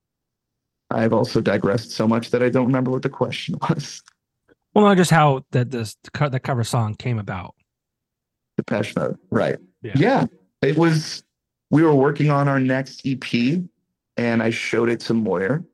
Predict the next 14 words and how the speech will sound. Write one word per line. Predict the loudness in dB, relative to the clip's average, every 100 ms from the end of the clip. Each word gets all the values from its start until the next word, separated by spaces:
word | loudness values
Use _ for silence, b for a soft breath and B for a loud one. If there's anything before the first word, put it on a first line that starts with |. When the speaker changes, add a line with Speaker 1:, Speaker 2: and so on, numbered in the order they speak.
| _ _ -4
Speaker 1:
and | -2 0
he | 0
was | -2 0
like, | -2 -2 -4
"This | -4 -4
is | -8
tits. | -4 -2 -2 -6 -16 -20 _ _
Let's | -4 -4 -4
do | -2 -2
it." | -4 -8 _ _ _ _ _ _
And | -4 0 0 0
we | 2
did | 2
it. | 0